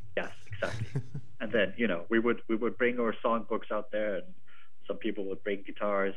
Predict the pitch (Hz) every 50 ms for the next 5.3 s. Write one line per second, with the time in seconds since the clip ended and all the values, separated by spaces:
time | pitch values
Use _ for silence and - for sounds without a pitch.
0 | - - - - 92 92 90 92 - - - 104 98 95 95 95 - 95 92 92
1 | - - - - - - - 120 107 98 95 92 - - - 101 98 98 92 92
2 | 92 95 98 - - - 92 90 90 87 87 85 - - - - - - - -
3 | - - - - - - - - - - - - - - - - - - - -
4 | - - - - - - - - 110 120 131 127 - 147 131 135 - - - 135
5 | 135 120 101 98 95